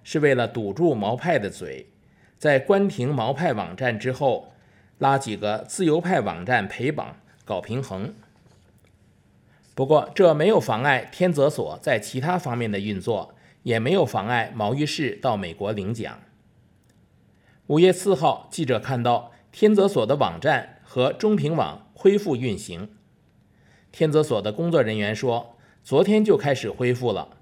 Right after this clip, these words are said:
以前是在维修。但是天泽所的常务理事、经济学家张曙光显然不同意维修之说。他表示，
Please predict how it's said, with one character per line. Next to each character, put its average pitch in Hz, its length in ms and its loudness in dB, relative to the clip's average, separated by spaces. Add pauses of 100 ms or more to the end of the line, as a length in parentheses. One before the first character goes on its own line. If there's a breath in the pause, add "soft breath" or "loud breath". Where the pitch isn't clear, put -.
(280 soft breath)
以 110 160 -6
前 113 340 -4
是 190 140 0
在 139 160 0
维 92 200 -6
修。 170 380 -4 (1200 soft breath)
但 185 140 2
是 185 160 6
天 208 220 2
泽 208 100 6
所 139 220 0
的 117 100 -2
常 120 320 -4
务 196 100 2
理 110 140 -2
事、 131 400 -4 (200 loud breath)
经 208 180 4
济 185 100 2
学 123 220 -2
家 160 220 2
张 202 180 0
曙 - 160 -4
光 147 400 -2
显 104 200 -6
然 92 200 -4
不 185 160 2
同 101 240 -8
意 110 160 -4
维 87 180 -6
修 101 220 -6
之 95 160 -10
说。 92 400 -8 (640 soft breath)
他 110 140 -2
表 92 160 -2
示， 104 420 -8